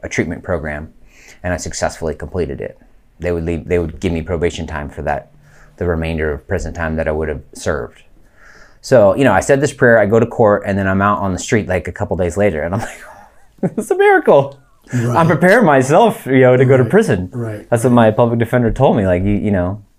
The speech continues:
Speaker 1: you violated probation, and, you know, more than likely, you're looking at three years prison time."
Speaker 2: Right, right.
Speaker 1: So from that, that was, ki-, I, you know, I call my, my story, I feel like it's the breadcrumb,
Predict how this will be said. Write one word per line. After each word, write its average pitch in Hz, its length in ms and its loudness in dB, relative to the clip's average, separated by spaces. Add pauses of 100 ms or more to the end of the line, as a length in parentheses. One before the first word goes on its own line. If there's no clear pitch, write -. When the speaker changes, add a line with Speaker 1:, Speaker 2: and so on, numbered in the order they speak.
(120)
Speaker 1:
you 90 280 -2
violated 92 320 2
probation, 120 560 2
and, 82 280 -8
you - 60 -8
know, 92 80 -4
more 90 140 -2
than 87 80 -2
likely, 80 380 -4 (100)
you're 95 140 -4
looking 85 200 -4
at 82 160 -10
three 87 160 -4
years 82 200 -6
prison 85 260 -8
time." 82 240 -12 (160)
Speaker 2:
Right, 101 260 -18 (220)
right. 98 220 -20 (600)
Speaker 1:
So 90 440 0
from 110 240 2
that, 110 240 0
that 107 100 2
was, 113 160 -2
ki-, - 80 -4
I, 101 200 2
you 135 120 0
know, 110 60 2
I 95 120 0
call 107 220 2
my, 92 420 -2
my 90 180 -2
story, 87 340 0
I 82 60 -2
feel 85 140 -4
like 78 140 -2
it's - 160 -14
the - 140 -6
breadcrumb, 80 640 -2